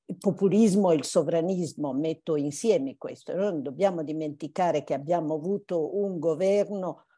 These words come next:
eh, forse unico paese tra, almeno tra i paesi fondatori dell'Unione Europea,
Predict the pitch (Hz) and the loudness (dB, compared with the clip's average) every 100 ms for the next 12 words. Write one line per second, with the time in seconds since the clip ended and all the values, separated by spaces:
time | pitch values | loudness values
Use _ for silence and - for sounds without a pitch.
0 | _ - - - 156 151 - 143 - 180 | _ -16 -16 -6 -8 -6 -2 -2 0 0
1 | 170 160 156 160 151 156 165 214 156 165 | 2 0 0 -4 -2 0 4 4 2 -4
2 | - - 156 143 - _ - - - - | -4 -4 -2 -2 -6 _ -20 -18 -18 -20
3 | _ _ 156 143 156 151 - - 143 143 | _ _ -10 -4 -2 -2 -4 -6 -6 -2
4 | 147 160 151 151 165 147 151 151 196 180 | 0 0 0 -2 0 4 4 4 4 4
5 | 143 151 147 165 185 175 160 160 208 208 | 2 -2 -2 0 0 2 2 4 2 2
6 | 160 151 | 0 0